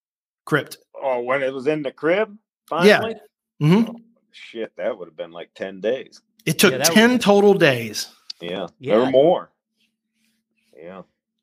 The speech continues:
Speaker 2: When, I mean,
Speaker 3: So
Speaker 2: when it was finally in the meat crib, you know, first I had to get it all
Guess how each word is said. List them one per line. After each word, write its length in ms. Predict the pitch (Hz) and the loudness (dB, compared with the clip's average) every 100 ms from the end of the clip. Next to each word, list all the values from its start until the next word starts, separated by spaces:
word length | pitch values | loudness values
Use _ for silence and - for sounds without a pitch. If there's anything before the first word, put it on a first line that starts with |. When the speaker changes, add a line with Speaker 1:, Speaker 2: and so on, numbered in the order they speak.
| _ _ | _ _
Speaker 2:
When, 200 | 104 123 | -4 2
I 100 | 135 | 2
mean, 140 | 151 156 | 4 4
Speaker 3:
So 120 | 180 | 4
Speaker 2:
when 80 | 170 | 2
it 60 | |
was 120 | 120 - | -2 -4
finally 440 | 160 170 175 175 | 0 2 2 2
in 100 | 175 | 0
the 60 | 165 | -4
meat 300 | 151 175 175 | -4 -6 -6
crib, 280 | - 104 87 | -10 -10 -8
you 120 | 87 98 | -10 -8
know, 200 | 92 92 | -8 -8
first 360 | 104 143 - | -6 -6 -2
I 60 | 113 | 2
had 120 | 113 | 2
to 40 | 104 | 2
get 200 | 113 117 | 0 2
it 80 | 110 | 4
all 280 | 110 110 | 4 2